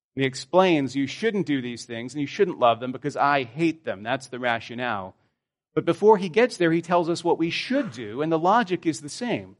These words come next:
He's telling us what we should do because those are the things he loves, and then he's telling us what we shouldn't do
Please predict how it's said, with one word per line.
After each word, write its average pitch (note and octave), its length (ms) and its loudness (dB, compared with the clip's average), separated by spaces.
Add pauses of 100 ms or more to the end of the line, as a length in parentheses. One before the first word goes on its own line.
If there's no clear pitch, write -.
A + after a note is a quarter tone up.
(440)
He's E3 220 -4
telling G#3 380 6
us E3+ 160 0
what E3+ 100 0
we E3+ 140 -4
should C#4+ 360 -4
do C#3+ 200 -2
because E3 300 -4
those F#3+ 280 4
are E3+ 40 -2
the D#3+ 60 -2
things C#3+ 220 -4
he C3+ 120 -4
loves, A#2+ 440 -2
and E3+ 160 -2
then E3+ 120 0
he's F#3 120 -4
telling D#3+ 300 2
us D#3 100 -8
what C#3+ 140 0
we E3 80 -6
shouldn't G3 400 -4
do B2+ 280 -4